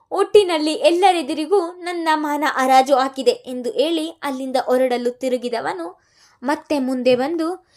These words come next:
"ನಮಗೆ ಮಾಡಿದ ಹಾಗೆ ಇನ್ನೊಬ್ಬರಿಗೆ ಮೋಸ ಮಾಡಲು ಹೋಗಬೇಡ.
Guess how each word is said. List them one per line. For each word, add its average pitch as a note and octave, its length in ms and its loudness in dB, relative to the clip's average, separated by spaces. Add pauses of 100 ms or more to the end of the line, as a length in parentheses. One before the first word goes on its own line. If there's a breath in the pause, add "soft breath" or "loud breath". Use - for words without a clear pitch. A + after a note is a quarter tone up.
(240 soft breath)
"ನಮಗೆ D#4 460 4
ಮಾಡಿದ C#4 400 2
ಹಾಗೆ C#4 400 4
ಇನ್ನೊಬ್ಬರಿಗೆ C4 800 2
ಮೋಸ B3 380 -2
ಮಾಡಲು B3+ 400 2
ಹೋಗಬೇಡ. A#3+ 520 6